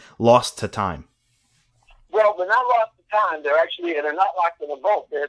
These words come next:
Speaker 2: sitting on a hard drive with the guy that developed them, um, Karim Metcalf, the, the co-creator of Nick Arcade, um, developed ninety percent of the Face Off game.
Speaker 1: Oh,
Speaker 2: And
Speaker 1: man.
Speaker 2: he still has them. They, they're not hidden around, but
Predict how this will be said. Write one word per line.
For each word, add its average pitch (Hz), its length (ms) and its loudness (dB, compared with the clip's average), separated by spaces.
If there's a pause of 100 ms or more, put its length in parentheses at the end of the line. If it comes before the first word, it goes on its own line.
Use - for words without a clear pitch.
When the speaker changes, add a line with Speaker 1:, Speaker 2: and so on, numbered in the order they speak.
Speaker 2:
sitting 180 220 -8
on 165 140 -2
a 147 40 -2
hard 190 320 -2
drive 143 360 0
with - 120 -18
the 139 80 -20
guy 143 240 2
that 139 140 -12
developed 170 400 -4
them, 104 140 -20 (160)
um, 123 200 -4 (240)
Karim 160 320 -8
Metcalf, 131 440 -2 (440)
the, 131 360 -10
the 120 100 -12 (100)
co-creator 151 640 -4
of 127 80 -10
Nick 139 200 -12
Arcade, 135 540 -2 (400)
um, 135 540 2
developed 143 520 -2 (160)
ninety 156 500 -6
percent 147 340 -8
of 131 180 -6
the 131 60 -20 (140)
Face 202 220 -6
Off 95 180 -2 (100)
game. 85 260 -12 (220)
Speaker 1:
Oh, 104 140 -8
Speaker 2:
And - 60 -14
Speaker 1:
man. 208 200 2
Speaker 2:
he 262 160 -16
still 294 200 -2
has 233 300 2
them. 110 200 -14
They, 156 100 -10
they're 165 160 -4
not 202 240 2
hidden 247 220 -6
around, 165 480 -6
but 165 120 -4